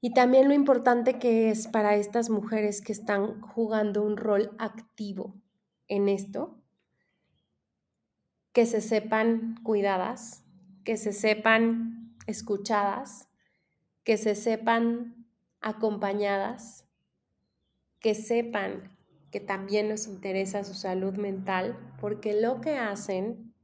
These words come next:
con estos movimientos es súper plausible, porque son aquellas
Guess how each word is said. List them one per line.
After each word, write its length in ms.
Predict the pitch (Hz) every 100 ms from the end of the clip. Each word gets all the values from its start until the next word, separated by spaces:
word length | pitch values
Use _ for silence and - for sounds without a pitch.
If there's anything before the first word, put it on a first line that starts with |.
| _
con 260 | - 202 196
estos 380 | 196 196 214
movimientos 920 | 208 196 190 185 196 196 190 202 - - _ _ _ _ _ - - _ _ _ _ _
es 220 | 254 247
súper 340 | 277 269 269 262
plausible, 720 | 233 208 - 214 170 - - _ _ _ _ _ _ _ _ _ _ _ _ _ _ _ _
porque 280 | 320 - 214
son 220 | 220 226
aquellas 960 | 233 233 262 247 240 240 330 - -